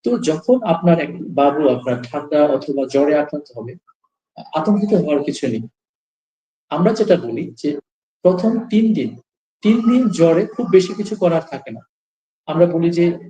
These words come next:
বাড়িতেই চিকিৎসা নিবেন। হ্যাঁ, জ্বরের জন্য আমাদের খুব সহজ প্যারাসিটামল বাজারে নাপা বা এইস নামে পাওয়া যায়। আমরা ওজন অনুযায়ী বাচ্চাদেরকে তার যে নির্ধারিত ডোজ, সে অনুযায়ী,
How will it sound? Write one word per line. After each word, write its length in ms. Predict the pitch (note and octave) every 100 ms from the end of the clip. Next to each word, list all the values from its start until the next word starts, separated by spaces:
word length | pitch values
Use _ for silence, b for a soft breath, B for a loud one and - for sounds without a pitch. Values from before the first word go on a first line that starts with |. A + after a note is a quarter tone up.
| - _
বাড়িতেই 420 | C3+ C3+ D3+ F#3
চিকিৎসা 360 | F3+ E3+ F3 F3
নিবেন। 340 | E3+ E3+ G3 - _ _ _
হ্যাঁ, 160 | B3+ E3+ - -
জ্বরের 340 | D3+ D#3 E3
জন্য 260 | D#3 E3 D#3+
আমাদের 360 | D#3 D3 D3+
খুব 180 | D3+ F#3
সহজ 420 | F3+ D3+ D3+ -
প্যারাসিটামল 560 | - D#3 D#3 E3 D3 D3 D3 - _ _
বাজারে 340 | C3+ C3+ C#3+
নাপা 380 | D3 C3+ C3+ D3+
বা 120 | D3+
এইস 340 | D3 C#3 D3+ D#3+
নামে 160 | D3 D3
পাওয়া 220 | C#3 C3
যায়। 180 | B2+ C3 - _ _ _
আমরা 260 | C3+ C3+ C#3
ওজন 340 | D#3 D#3+ F3
অনুযায়ী 320 | D#3+ D#3 D3 F3+
বাচ্চাদেরকে 600 | C#3 C#3 C3+ C3+ - C#3 - _ _ _
তার 340 | C#3+ E3+ G3
যে 160 | F3 F3
নির্ধারিত 500 | D3 D3 D#3 E3+ E3+
ডোজ, 420 | - C3+ B2 C#3+ - - _ _
সে 240 | - E3
অনুযায়ী, 500 | D#3 D3 C3 A#2 -